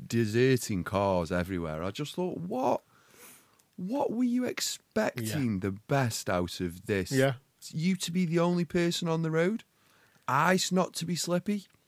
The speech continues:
Speaker 2: Yeah.
Speaker 1: Snow not to be slippy? Your
Speaker 2: Do you know
Speaker 1: car to just adapt that of,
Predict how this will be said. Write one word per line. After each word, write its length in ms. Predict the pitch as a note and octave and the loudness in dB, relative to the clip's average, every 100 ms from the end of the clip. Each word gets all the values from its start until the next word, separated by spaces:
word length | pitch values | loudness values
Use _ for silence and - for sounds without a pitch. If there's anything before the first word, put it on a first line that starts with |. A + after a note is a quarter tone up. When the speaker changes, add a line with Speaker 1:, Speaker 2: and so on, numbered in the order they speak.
| _ | _
Speaker 2:
Yeah. 240 | C#3+ C3 A#2 - | 2 4 2 -6
Speaker 1:
Snow 420 | - E3 F3 F#3+ | -6 0 2 2
not 220 | F#3+ - | 0 -2
to 100 | - | -6
be 120 | F3+ E3+ | -4 -4
slippy? 460 | F3+ F#3 G#3+ A#3 - - | -4 -4 -4 -4 -6 -4
Your 160 | D3 | -2
Speaker 2:
Do 100 | D#3 | 2
you 20 | C#4 | 4
know 40 | |
Speaker 1:
car 260 | F3 F#3 F3+ | 6 6 4
to 120 | F3+ | -2
just 300 | F3+ F3 - - | -2 -2 -4 -2
adapt 680 | C#3+ - E3+ - - - C3+ | -2 2 0 0 -6 -10 0
that 320 | D#3+ C#3+ - | 0 0 0
of, 240 | D3+ C3+ | 0 0